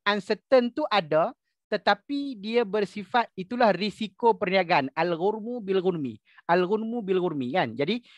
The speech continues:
uh, benda tu risiko yang perlu kita ambil lah. Kan? Ha, contohnya kita pi beli durian. Ha, ini horor juga. <laughs>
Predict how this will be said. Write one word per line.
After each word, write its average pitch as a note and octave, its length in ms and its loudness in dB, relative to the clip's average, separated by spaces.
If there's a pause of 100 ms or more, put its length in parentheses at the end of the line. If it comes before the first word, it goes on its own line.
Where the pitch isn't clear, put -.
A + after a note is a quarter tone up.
(340)
uh, D#3+ 400 2
benda G3 400 2
tu F#4 320 -6 (160)
risiko A3 560 -2
yang A#3+ 240 -2
perlu A#3 160 -4
kita A#3+ 320 0
ambil A#3+ 320 4
lah. F3 40 -14 (1300)
Kan? F3 240 2 (240)
Ha, C3+ 480 2
contohnya E3 560 -2
kita F#3 320 -4
pi F#3+ 240 -8
beli E3 320 -6
durian. B2+ 560 2 (880)
Ha, B2+ 240 0
ini G3 80 -2
horor G3 320 4
juga. G3+ 160 0
<laughs> - 200 -4